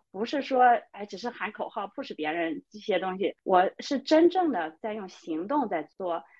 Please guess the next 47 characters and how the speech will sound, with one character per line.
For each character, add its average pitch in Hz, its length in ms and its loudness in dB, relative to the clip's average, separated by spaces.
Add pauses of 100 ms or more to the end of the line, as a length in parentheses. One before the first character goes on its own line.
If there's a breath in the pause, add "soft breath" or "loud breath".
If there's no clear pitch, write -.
(160)
另 320 160 4
外 330 160 4
呢， 262 160 4
我 180 100 2
先 277 220 -6
影 233 160 -4
响 196 200 -4
少 - 200 -10
量 254 180 -6
的 220 80 -6
几 - 120 -14
个 - 100 -10
人， 208 240 -10 (200)
就 254 120 8
是 247 140 8 (580 loud breath)
因 311 160 2
为 311 40 6
我， 226 300 4
如 269 160 -10
果 359 80 -2
我 240 140 0
发 254 180 -4
现， 254 240 -8
哎， 202 320 -10
那 269 140 -10
个 208 100 -4
人 170 220 -6
他 214 440 -6 (320)
更 233 160 -6
积 262 140 -10
极 202 160 -8
一 190 60 -8
点， 180 160 -4
哎， 208 240 -2
那 240 120 0
我 175 200 0
就 196 300 0
经 247 200 -8
常， 180 340 -6 (140)
我 180 220 -4
会 240 160 6
私 262 180 -8
下 262 140 4
来 175 80 2
跟 170 100 -2
他 175 140 -2
talk。 185 340 0